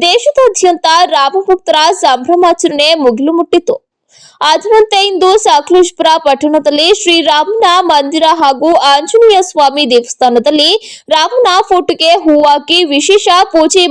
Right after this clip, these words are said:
ಮಾಡುವುದರ ಮೂಲಕ ಸಾವಿರಾರು ಭಕ್ತಾದಿಗಳು ಸಂಭ್ರಮಾಚರಣೆ ಮಾಡಿದ್ರು. ಬಾಳಕಟ್ಟೆಯ ಗುಹೆ ಕಲ್ಲಮ್ಮ ದೇವಸ್ಥಾನದಲ್ಲಿ ರಾಮಭಕ್ತರು ಬೆಳಗ್ಗೆಯಿಂದಲೇ ವಿಶೇಷವಾಗಿ ರಾಮತಾರಕ ಹೋಮ, ದೇವರ ಭಜನೆ ಹಾಗೂ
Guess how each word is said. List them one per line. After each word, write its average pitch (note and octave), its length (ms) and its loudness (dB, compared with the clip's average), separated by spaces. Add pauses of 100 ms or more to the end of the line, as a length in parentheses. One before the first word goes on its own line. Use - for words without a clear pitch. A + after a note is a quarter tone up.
ಮಾಡುವುದರ C#4+ 480 0 (160)
ಮೂಲಕ D4 260 -2 (540)
ಸಾವಿರಾರು F#4+ 640 0 (140)
ಭಕ್ತಾದಿಗಳು D4+ 800 0 (160)
ಸಂಭ್ರಮಾಚರಣೆ F#4 840 0 (120)
ಮಾಡಿದ್ರು. D#4 360 -2 (300)
ಬಾಳಕಟ್ಟೆಯ G4 640 0 (240)
ಗುಹೆ D4+ 220 2 (140)
ಕಲ್ಲಮ್ಮ F#4 380 0 (160)
ದೇವಸ್ಥಾನದಲ್ಲಿ C#4+ 800 0 (160)
ರಾಮಭಕ್ತರು F4+ 720 0 (160)
ಬೆಳಗ್ಗೆಯಿಂದಲೇ D#4 760 0 (420)
ವಿಶೇಷವಾಗಿ F#4+ 920 0 (160)
ರಾಮತಾರಕ D#4+ 720 0 (160)
ಹೋಮ, C4+ 200 0 (300)
ದೇವರ C4 340 -2 (160)
ಭಜನೆ B3+ 340 0 (120)
ಹಾಗೂ C#4+ 260 0